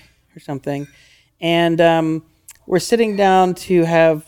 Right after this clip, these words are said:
lunch, and I get a phone call from Leanna, and she's the, uh, mom who was organizing the presentation at Camp Rysand.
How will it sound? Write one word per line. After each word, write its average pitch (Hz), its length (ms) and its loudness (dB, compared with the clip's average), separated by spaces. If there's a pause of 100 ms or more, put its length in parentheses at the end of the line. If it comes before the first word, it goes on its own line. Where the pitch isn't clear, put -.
lunch, 165 680 0
and 143 120 -6
I 147 60 0
get 147 100 2
a 135 40 -2
phone 226 280 0
call 135 240 2
from 135 240 -6
Leanna, 147 680 -2 (340)
and 139 200 -8
she's 185 300 -4
the, 143 220 -4 (440)
uh, 135 220 0
mom 143 440 2
who 143 60 -4
was 131 180 -4
organizing 135 760 -2
the 123 120 -4
presentation 147 1040 -4
at 127 180 -10
Camp 220 240 -8
Rysand. - 440 -16